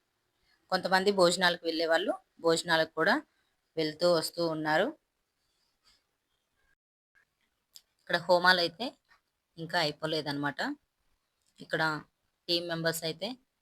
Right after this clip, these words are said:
కూర్చొని మొత్తాన్ని మేనేజ్ చేస్తూ ఉంటారు. ఇక్కడ కలశాలు,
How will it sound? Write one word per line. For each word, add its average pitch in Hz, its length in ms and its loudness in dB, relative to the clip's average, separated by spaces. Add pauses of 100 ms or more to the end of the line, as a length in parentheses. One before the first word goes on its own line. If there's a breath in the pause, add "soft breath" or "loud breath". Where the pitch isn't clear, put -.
(140)
కూర్చొని 160 440 -6 (680)
మొత్తాన్ని 160 380 -6
మేనేజ్ 156 380 -2
చేస్తూ 156 360 -6
ఉంటారు. 156 400 -4 (840)
ఇక్కడ 156 180 -8
కలశాలు, 143 600 -4